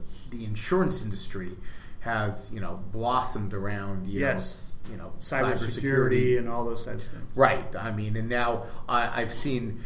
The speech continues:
Speaker 1: what's coming up is insurance defense litigation as to whether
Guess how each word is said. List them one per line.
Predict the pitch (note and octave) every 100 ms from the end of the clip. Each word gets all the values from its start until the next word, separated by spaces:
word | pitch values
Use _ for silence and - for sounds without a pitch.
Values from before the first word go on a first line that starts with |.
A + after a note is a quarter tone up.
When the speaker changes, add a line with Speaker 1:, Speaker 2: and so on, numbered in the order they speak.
| -
Speaker 1:
what's | - B2 B2
coming | - C#3+ C3 B2+
up | C3+ C3+
is | A2 G#2+ - - C3+
insurance | G#2+ - C#3+ C3 -
defense | A2 - D3+ D#3 D#3
litigation | B2+ B2 A2 A2 G#2+ A2+
as | A2 G2+
to | A2+
whether | A2 B2+ B2 A#2 A2+ -